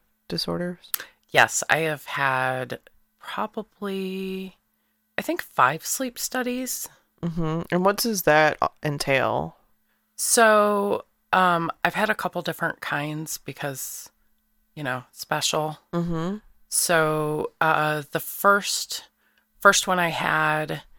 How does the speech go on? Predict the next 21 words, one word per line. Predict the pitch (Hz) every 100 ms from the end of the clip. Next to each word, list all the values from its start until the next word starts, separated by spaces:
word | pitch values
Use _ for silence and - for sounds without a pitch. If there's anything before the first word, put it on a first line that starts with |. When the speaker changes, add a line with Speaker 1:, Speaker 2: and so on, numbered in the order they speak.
| _ _ _ _
Speaker 2:
they | 165 156 147 147 - _ _ _ _ _ _ _ _
use | - 185 180
stuff | - 180 165
that | - 151
feels | - 147 147 -
like | 143 131 131 - _
paste | - - 214 320 - -
to | - 156
attach | 147 147 147 - - -
a | -
whole | - 165
crap | 156 - 139 -
ton | - 147
of | 135
electrodes | 123 123 - 165 156
to | -
your | -
head. | - 139 170 - _ -
Speaker 1:
Mm-hmm. | 170 165 156 165 180 - - - _ _ _ _
Speaker 2:
And, | 131 123 123 127 -
um, | - 127 123 127 127 165